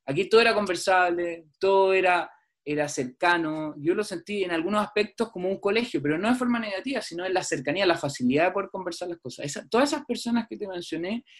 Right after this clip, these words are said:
eh, nos hicieron, nos marcaron, nos ayudaron, nos guiaron, nos lideraron, respaldaron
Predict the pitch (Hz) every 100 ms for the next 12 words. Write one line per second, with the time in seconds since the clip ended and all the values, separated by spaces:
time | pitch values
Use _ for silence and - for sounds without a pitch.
0 | - _ _ 151 147 147 143 139 - 143
1 | 143 143 - 175 180 180 165 156 143 127
2 | - 196 208 233 240 - 147 143 - 160
3 | 139 131 147 180 190 202 202 143 143 131
4 | 143 170 185 190 196 214 214 _ _ _
5 | - 117 123 175 208 208 196 190 196 196
6 | - 147 143 135 120 123 147 180 175 175
7 | 208